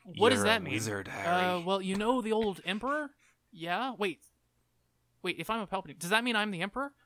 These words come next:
Speaker 1: Well, yes and no. You're not the Emperor, you're the granddaughter of the Emperor? Then why didn't you just say that? <laughs>
Speaker 2: Again, if she's a child of a clone, then wouldn't that make her, like, the grand niece?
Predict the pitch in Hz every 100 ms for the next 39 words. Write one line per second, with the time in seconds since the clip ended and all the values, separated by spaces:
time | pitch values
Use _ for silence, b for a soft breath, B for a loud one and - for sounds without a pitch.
0 | _ _ - 180 214 208 196 175 - _
1 | 170 180 185 262 302 - - 262 240 208
2 | 185 160 123 - - _ _ _ _ _
3 | _ _ - 165 175 202 196 180 175 170
4 | 165 160 156 - _ - 147 220 240 254
5 | 254 247 254 262 262 214 233 262 330 339
6 | 311 294 294 - - 294 240 220 143 -
7 | - - _ _ - - _ _ _ _
8 | _ _ _ _ _ _ _ - 143 143
9 | 180 143 139 135 190 175 151 - 160 156
10 | 131 113 - - 131 123 110 104 101 107
11 | 135 131 127 113 120 120 - 117 117 107
12 | 107 - 104 95 104 104 101 87 82 98
13 | 117 135 - - -